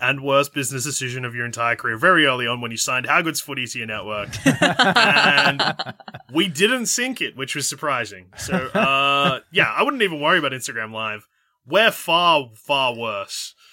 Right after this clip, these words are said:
Speaker 2: Being on camera makes me nervous, but, um, it'll be fun. Rana's amazing, so that'll be good. And then,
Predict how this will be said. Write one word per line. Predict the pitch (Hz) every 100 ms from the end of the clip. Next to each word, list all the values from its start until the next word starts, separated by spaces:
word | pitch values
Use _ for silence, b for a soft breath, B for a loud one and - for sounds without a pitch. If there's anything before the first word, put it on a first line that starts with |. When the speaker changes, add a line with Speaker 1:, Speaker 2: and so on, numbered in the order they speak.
| b
Speaker 2:
Being | 202 240 262
on | 240 214
camera | 214 190 190
makes | 175 151 -
me | 165
nervous, | 156 175 254
but, | - 185 - _
um, | 175 180 180 185 -
it'll | 240 240
be |
fun. | 226 220 208
Rana's | 196 202 196
amazing, | 190 180 175 180 180
so | - 175
that'll | 175 175
be |
good. | - 160 165 - -
And | 185 185
then, | 185 170